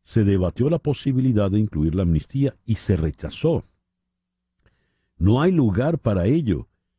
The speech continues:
pero aunque fuera constitucional, que ni lo es ni lo puede ser, sigue siendo injusta, porque rompe la igualdad de los españoles y consagra un privilegio feudal.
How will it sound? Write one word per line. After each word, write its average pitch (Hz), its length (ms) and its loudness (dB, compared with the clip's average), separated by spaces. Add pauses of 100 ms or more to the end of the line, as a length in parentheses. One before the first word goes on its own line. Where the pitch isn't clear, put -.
(220)
pero 113 500 0
aunque 107 400 0
fuera 175 300 0
constitucional, 120 1000 -2 (220)
que 101 120 0
ni 95 140 4
lo 78 200 0
es 131 360 -2
ni 95 140 0
lo 73 120 -2
puede 139 260 0
ser, 71 380 -4 (440)
sigue 175 320 0
siendo 160 240 2
injusta, 156 580 -2 (520)
porque 131 280 2
rompe 160 460 0
la 107 100 2
igualdad 92 420 2
de 107 60 2
los 90 160 0
españoles 90 640 0
y 127 80 0
consagra 131 640 -2
un 101 140 0
privilegio 101 580 2
feudal. 95 760 -2